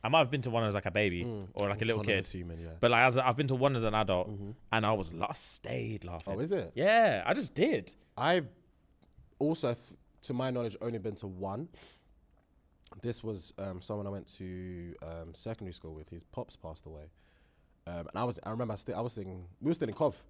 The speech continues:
Speaker 2: when he
Speaker 1: Oh,
Speaker 2: passed
Speaker 1: okay.
Speaker 2: away. I remember, I literally remember exactly where I was when I got the message off my other boy. I was in bed in my, this was the second year. So I went back, I think it was summer, I can't remember when I went back,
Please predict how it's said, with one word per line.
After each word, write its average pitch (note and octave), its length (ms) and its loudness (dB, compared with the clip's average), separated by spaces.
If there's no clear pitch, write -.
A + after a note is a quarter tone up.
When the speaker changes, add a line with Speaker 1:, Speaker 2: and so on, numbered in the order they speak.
Speaker 2:
when G2+ 100 -6
he A2+ 60 4
Speaker 1:
Oh, C#3 100 8
Speaker 2:
passed D#3 140 2
Speaker 1:
okay. A2+ 80 6
Speaker 2:
away. G2+ 80 2
I - 20 0
remember, G#2+ 420 -4
I A2 100 -2
literally C#3 360 0
remember A#2+ 220 0
exactly G2+ 400 -6
where G#2 100 -2
I G2+ 40 -2
was G2 200 -6
when F#2 100 -8
I - 40 -6
got F2+ 140 -10
the F#2+ 60 -10
message F#2+ 380 -10
off F#2 180 -10
my F2+ 160 -8
other A#2+ 180 -4
boy. D#2+ 260 -12
I F#2+ 80 -8
was F#2+ 140 -8
in F#2 120 -10
bed G#2 240 -6
in F#2 80 -8
my, D#2+ 100 -10
this - 200 -14
was F#2 100 -14
the E2+ 60 -14
second A2+ 360 -10
year. D2+ 140 -12
So - 140 -6
I - 20 0
went A#2+ 200 0
back, A#2 180 0
I G#2+ 40 -8
think B2+ 160 -4
it A2 40 -2
was G2 100 -6
summer, G2 200 -8
I E2+ 40 -8
can't - 100 -12
remember F#2 220 -8
when F2 100 -10
I - 20 -10
went E2+ 80 -12
back, E2 140 -12